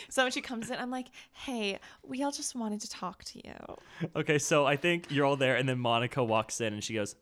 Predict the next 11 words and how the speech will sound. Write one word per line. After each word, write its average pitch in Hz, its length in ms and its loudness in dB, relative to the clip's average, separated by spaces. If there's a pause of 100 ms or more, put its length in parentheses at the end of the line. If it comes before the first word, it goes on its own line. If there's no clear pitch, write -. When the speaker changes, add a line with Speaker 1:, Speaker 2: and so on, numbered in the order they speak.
(720)
Speaker 2:
"What's 104 380 -6
happening?" 113 460 -6 (1400)
Speaker 1:
"Hey, 254 440 -2
we 285 260 0
all 311 100 6
just 320 220 -4
wanted 254 240 6
to 233 80 0
talk 196 360 4
to - 140 -4
you." 190 180 6